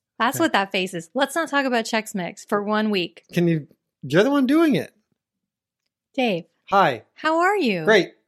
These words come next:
Speaker 1: How has your
Speaker 2: What?
Speaker 1: holiday break
Speaker 2: What?
Speaker 1: been so far?
Speaker 2: It has been, uh, ups and downs, but largely relaxing.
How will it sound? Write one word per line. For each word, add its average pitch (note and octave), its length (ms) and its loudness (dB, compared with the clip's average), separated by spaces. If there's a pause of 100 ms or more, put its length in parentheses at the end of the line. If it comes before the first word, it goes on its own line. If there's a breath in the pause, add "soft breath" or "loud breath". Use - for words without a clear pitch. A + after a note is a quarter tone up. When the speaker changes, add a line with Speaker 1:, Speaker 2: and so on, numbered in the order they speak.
(460)
Speaker 1:
How C4 280 0
has B3+ 320 -2
your A3+ 460 -2 (420)
Speaker 2:
What? C3+ 300 -2
Speaker 1:
holiday G#3+ 400 -2
break C#4+ 240 -2
Speaker 2:
What? D3 180 2
Speaker 1:
been G3+ 100 -2
so F#3 220 -4
far? F3 460 -6 (420)
Speaker 2:
It E3 320 2
has D3+ 260 -4
been, C3+ 800 -4 (800)
uh, D3 60 -4
ups D#3+ 480 0
and A3+ 100 -2
downs, A#3+ 380 0
but D3 340 -4
largely D3 400 -2
relaxing. F#3+ 540 -8